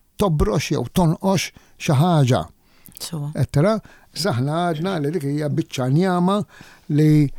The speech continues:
Speaker 1: tal-ħwienet kienu joqogħdu jonqxu kemm għandek it-tihom,
Speaker 2: Mhm.
Speaker 1: eh?
Speaker 2: X'inhi żgorbja?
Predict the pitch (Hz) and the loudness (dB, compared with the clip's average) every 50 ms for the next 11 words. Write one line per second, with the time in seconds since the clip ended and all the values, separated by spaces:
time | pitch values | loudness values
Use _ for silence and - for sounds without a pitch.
0 | - - - - - 196 196 139 104 131 156 170 165 165 156 - - 143 135 147 | -14 -16 -16 -8 -4 -2 -2 0 2 2 2 2 2 0 0 -2 -2 -2 -2 -2
1 | 175 180 104 69 123 127 135 151 156 151 151 - - - - 143 143 156 - - | -2 -2 -4 -2 -2 0 2 2 2 2 0 -2 -4 -2 0 0 0 0 -2 -4
2 | - 160 131 123 123 120 117 113 120 - - 117 104 - - - 131 117 101 85 | -4 -2 0 0 0 0 0 -2 -2 -4 -4 -6 -6 -6 -4 -2 -2 -2 -2 -6
3 | 92 - - _ - 165 151 151 170 - - 175 - _ _ _ _ _ _ _ | -8 -14 -14 _ -8 -4 -2 -2 -2 -4 -6 -12 -18 _ _ _ _ _ _ _
4 | _ - - - - - - - - - - - - - - 381 359 240 240 262 | _ -20 -20 -20 -20 -20 -20 -20 -20 -20 -14 -8 -6 -4 0 2 4 4 6 6
5 | 262 262 214 180 160 156 170 190 147 139 139 123 147 139 135 131 127 | 4 4 2 2 0 2 2 2 2 0 0 -2 0 0 0 0 -2